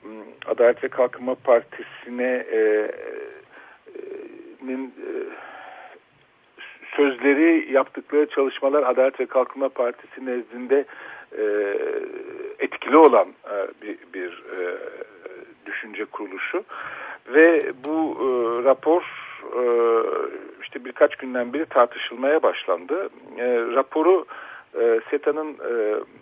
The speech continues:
seta Vakfı'nın sitesinden, e, indirmek mümkün.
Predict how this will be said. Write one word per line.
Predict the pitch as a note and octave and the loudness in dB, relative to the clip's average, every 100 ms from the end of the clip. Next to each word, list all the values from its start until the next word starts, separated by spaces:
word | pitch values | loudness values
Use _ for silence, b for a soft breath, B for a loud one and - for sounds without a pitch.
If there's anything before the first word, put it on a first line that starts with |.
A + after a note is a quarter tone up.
| - - _ _ - - | -20 -20 _ _ -12 -8
seta | C3+ C#3+ | 0 2
Vakfı'nın | C3 - C#3+ C#3 | 2 0 -6 -10
sitesinden, | - - C3+ - B2+ C3+ C3+ A#2+ | -10 -8 -10 -8 -2 -2 -2 -4
e, | A#2 A2+ | -4 -4
indirmek | A#2+ A#2+ B2 D3+ D#3+ | -6 -8 -6 -6 -6
mümkün. | C3+ A2+ - | -10 -10 -12